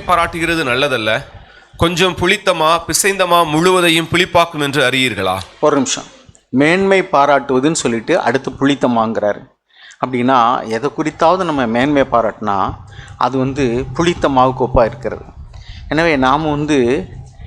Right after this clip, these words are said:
Speaker 2: இப்படிப்பட்டதான காரியங்களை குறித்து ஆண்டவருக்கு நன்றி சொல்லலாம். நாம் வந்து என்ன செய்யக்கூடாது? நமக்கு ஏதோ ஒரு தகுதி இருக்கு, அதனால தான் தேவன் இப்படி செஞ்சிருக்காருலாம் நீங்க நினைக்காதீங்க. எதை குறித்தும் மேன்மை பாராட்ட வேண்டாம், எதை குறித்தும்.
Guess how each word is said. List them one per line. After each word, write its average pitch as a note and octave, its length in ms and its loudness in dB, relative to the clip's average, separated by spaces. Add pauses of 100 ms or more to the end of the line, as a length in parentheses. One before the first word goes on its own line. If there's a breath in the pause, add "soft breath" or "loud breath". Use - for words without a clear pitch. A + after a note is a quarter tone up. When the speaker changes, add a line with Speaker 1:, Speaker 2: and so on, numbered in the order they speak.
(100)
Speaker 2:
இப்படிப்பட்டதான D3 680 0
காரியங்களை F3 540 2
குறித்து F3 300 0
ஆண்டவருக்கு D#3+ 440 4
நன்றி C#3+ 260 2
சொல்லலாம். G#2+ 420 -2 (580)
நாம் C3+ 240 2
வந்து C3+ 180 4
என்ன C3 120 4
செய்யக்கூடாது? A2 460 0 (840 soft breath)
நமக்கு A#2+ 300 0
ஏதோ C3 140 6
ஒரு E3+ 200 2
தகுதி D3+ 340 2
இருக்கு, C#3 560 2
அதனால C3+ 420 2
தான் C#3+ 200 -2
தேவன் C3 240 4
இப்படி A#2 280 -4
செஞ்சிருக்காருலாம் B2 640 0
நீங்க G#2+ 140 -2
நினைக்காதீங்க. G#2 540 -4 (960 loud breath)
எதை D#3 280 4
குறித்தும் C4 460 2
மேன்மை F3 260 4
பாராட்ட A2+ 320 0
வேண்டாம், E2+ 300 -10 (140)
எதை C#3 300 0
குறித்தும். E3 400 0